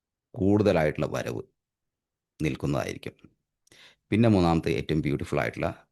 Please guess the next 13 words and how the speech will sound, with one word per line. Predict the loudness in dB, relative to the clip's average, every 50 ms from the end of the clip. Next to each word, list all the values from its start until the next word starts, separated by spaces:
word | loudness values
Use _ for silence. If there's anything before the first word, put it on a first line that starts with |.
| _ _ -10 -8
നിങ്ങൾക്ക് | -8 -8 -10 -10 -10 -10
ഏത് | -8 -4 -2 0 0 0
സിറ്റുവേഷനും | -2 -2 -4 -6 -6 -4 -6 -6 -6
ചെയ്യാൻ | -6 -6 -6 -6 -8 -8
സാധിക്കുന്ന | -8 -6 -6 -4 -6 -6 -8 -6 -6 -4 -4 -6 -8 -12 _ _ _ _ _ _ _ _ _ _ _ _ _ _ -4
ഒരു | -4 -4
കാര്യമാണ് | -2 -4 -4 -4 -4 -4 -4 -4 -4 -6 -8 -8
നിങ്ങളുടെ | -6 -6 -4 -2 0 0 0 0 0 -2 -4 -10 _ _ _ _ _ _ _ _ _ _ _ _ -4
ഈ | -4 -4
ചിന്തകളെ, | -2 -4 -4 -4 -4 -4 -4 -4 -6 -4 -4
ഈ | -2
നെഗറ്റീവ് | -2 0 -2 -2 -2 -2 -2 -2
ചിന്തകളെ | -2 -2 -2 -2 -4 -4